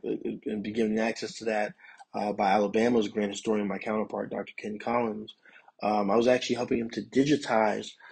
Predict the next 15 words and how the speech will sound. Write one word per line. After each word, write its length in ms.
um, 500
their 200
records 480
for, 340
for 140
their, 340
for 100
their, 220
um, 300
own 200
archive 520
in 80
that 200
state. 340
And 480